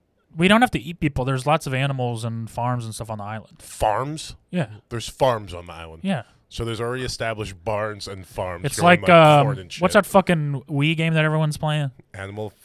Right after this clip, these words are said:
Speaker 1: Animal
Speaker 2: Collective?
Speaker 1: Crossing.
Speaker 2: Animal
Speaker 1: Yeah, it's
Speaker 2: Crossing.
Speaker 1: like that.
Speaker 2: Why did I say Animal Collective?
Speaker 1: You get to the island, you just get your own farm, and then
Speaker 2: Animal
Speaker 1: you get to
Speaker 2: Collective
Speaker 1: live.
Speaker 2: is a band, not a video game.
Speaker 1: It's one of your hipster bands.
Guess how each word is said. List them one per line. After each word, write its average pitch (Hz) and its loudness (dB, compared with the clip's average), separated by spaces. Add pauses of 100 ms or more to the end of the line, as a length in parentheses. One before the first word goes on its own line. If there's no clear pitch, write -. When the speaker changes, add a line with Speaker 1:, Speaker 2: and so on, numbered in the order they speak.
(100)
Speaker 1:
Animal 170 2
Speaker 2:
Collective? - -2
Speaker 1:
Crossing. 131 6
Speaker 2:
Animal 113 -4
Speaker 1:
Yeah, 143 2
it's - -2
Speaker 2:
Crossing. 143 2
Speaker 1:
like - -12
that. 120 -2
Speaker 2:
Why 120 2
did 170 0
I - 4
say 214 2
Animal 110 -10
Collective? - -8
Speaker 1:
You 147 2
get 156 2
to 170 0
the 160 6
island, 151 6
you 131 0
just 135 -4
get 143 -2
your 135 0
own 131 -2
farm, 139 0
and 113 -2
then 113 0
Speaker 2:
Animal 120 -2
Speaker 1:
you 117 -4
get 113 -4
to 117 -4
Speaker 2:
Collective 117 -2
Speaker 1:
live. 107 -12
Speaker 2:
is 90 -14
a - -18
band, 80 -18 (180)
not 85 -16
a 78 -18
video 73 -20
game. 82 -20
Speaker 1:
It's 160 -20
one 113 -8
of - -8
your 101 -10
hipster 131 -8
bands. 120 -16